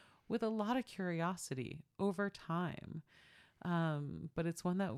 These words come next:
really sings to us as, you know, sexological body workers, as experts in erotic touch. Um, having touched thousands of bodies, I would never ignore this square inch of flesh ever again. <laughs>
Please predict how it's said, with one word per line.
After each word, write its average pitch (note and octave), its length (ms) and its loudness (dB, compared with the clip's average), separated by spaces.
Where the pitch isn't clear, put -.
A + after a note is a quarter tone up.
really D#3 680 0
sings D#3+ 500 2
to - 180 -2
us B2+ 320 0
as, B2+ 540 0
you C3 80 -2
know, B2+ 200 -2
sexological C3+ 680 -2
body D3+ 260 4
workers, C3+ 540 0
as C3 260 -2
experts C#3 540 -2
in C#3 100 0
erotic C3+ 380 -2
touch. - 420 0
Um, D3 220 2
having D#3 340 2
touched - 400 -4
thousands D#3+ 460 4
of D3 140 -2
bodies, D#3 540 2
I D3+ 120 0
would D3 200 0
never C#3+ 440 0
ignore C3+ 600 0
this C#3 200 -4
square C#3 440 2
inch C#3 240 0
of C3 80 -6
flesh E3 560 -4
ever C#3 240 0
again. C#3 500 0
<laughs> - 40 -20